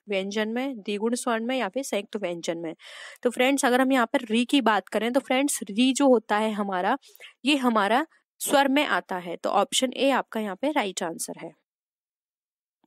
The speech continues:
फ्रेंड्स, कल की अगर आपने वीडियो नहीं देखी तो मैं आपसे बार बार बोल रही हूँ कि कल की एक बार देख लीजिएगा, उसमें मैंने बहुत प्रिसाइज वे में आपको सारी चीजें बताई हैं। वो चीज आप लर्न कर लेंगे तो आपको ये क्वेश्चंस जो हैं बहुत ईजी रहेंगे।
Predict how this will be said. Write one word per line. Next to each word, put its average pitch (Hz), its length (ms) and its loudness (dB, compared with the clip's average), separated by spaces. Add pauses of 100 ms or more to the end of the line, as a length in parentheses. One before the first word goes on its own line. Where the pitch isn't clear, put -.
(720)
फ्रेंड्स, 294 300 0
कल 254 180 4
की 285 160 0
अगर 262 220 2
आपने 254 260 0
वीडियो 240 280 -2
नहीं 226 240 -2
देखी 254 320 -2
तो 277 100 -2
मैं 262 120 0
आपसे 226 240 -2
बार 190 220 0
बार 220 160 0
बोल 214 320 -2 (120)
रही 208 100 -4
हूँ 262 180 -4 (340)
कि 269 80 -6
कल 220 220 0
की 269 120 -8
एक 220 300 -4
बार 233 160 4
देख 196 260 0
लीजिएगा, 247 420 2
उसमें 254 360 -2
मैंने 240 200 -2
बहुत 262 240 2
प्रिसाइज 240 500 0
वे 196 100 -2
में 240 120 -2
आपको 233 280 -2
सारी 190 220 -4
चीजें 208 280 -4
बताई 170 320 -6
हैं। 165 100 -6
वो 196 220 0
चीज 269 260 -6
आप 226 220 0
लर्न 208 240 -2
कर 220 200 -4
लेंगे 220 280 -2
तो 254 120 -4
आपको 220 320 -2
ये 240 120 -2 (340)
क्वेश्चंस 202 600 -2
जो 220 100 -6
हैं 269 120 -2
बहुत 277 240 0
ईजी 196 260 -4
रहेंगे। 165 440 -6